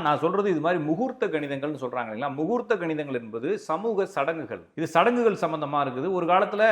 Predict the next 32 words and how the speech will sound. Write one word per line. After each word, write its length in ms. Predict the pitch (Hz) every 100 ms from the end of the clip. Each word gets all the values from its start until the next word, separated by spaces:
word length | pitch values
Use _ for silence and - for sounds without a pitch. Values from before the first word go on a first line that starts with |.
| 175 156
அந்த 240 | 160 160 151
சூழல்கள், 500 | - 214 196 170 185 160
முகூர்த்த 360 | 185 196 190
தேதிகள், 420 | 160 156 147 160
அது 200 | 151 151
சம்பந்தமான 540 | 139 151 165 165 160 160
கிரக 240 | 135 143 170
நிலைகள், 300 | 151 139 151
இதெல்லாம் 240 | 156 185
வச்சு 200 | 170 165
அவங்க 180 | 185 170
கால்குலேஷன் 440 | 165 175 175 151 170
பண்ணி 140 | 175
இந்த 80 | 156
கோயில் 260 | 165 170 160
இப்படி 160 | 147 139
இருக்கும், 180 | 147
இந்த 120 | 170 151
நடைகள் 360 | 143 156 151
இப்படி 180 | 139 135
இருக்கும் 180 | 143 156
அப்படின்ற 260 | 147 160 175 - - _
ஒரு, 200 | - 156
ஒரு 160 | 156 151 147
ச-, 340 | 147 143 135
கலாச்சாரம் 520 | - 180 190 185 156 -
சார்ந்த 300 | 143 151 147
விஷயத்துக்கு 320 | 151 147 139
கொண்டு 160 | 139
வந்துட்டாங்க. 360 | 135 120 120 156 131
அதுக்கும் 360 | 165 214 214
ஜோசியத்துக்கும் 580 | 160 180 180 143 139 247